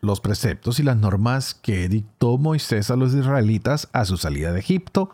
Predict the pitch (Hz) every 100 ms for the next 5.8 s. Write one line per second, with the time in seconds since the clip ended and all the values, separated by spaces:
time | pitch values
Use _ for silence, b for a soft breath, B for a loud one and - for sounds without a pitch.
0 | b b b b _ - 95 123 143 139
1 | 139 147 160 175 165 131 135 190 - b
2 | b b b - 139 117 98 104 117 -
3 | 113 107 156 156 160 - 92 113 175 -
4 | 185 127 113 135 - _ 120 98 90 -
5 | 87 98 131 - 180 - 127 143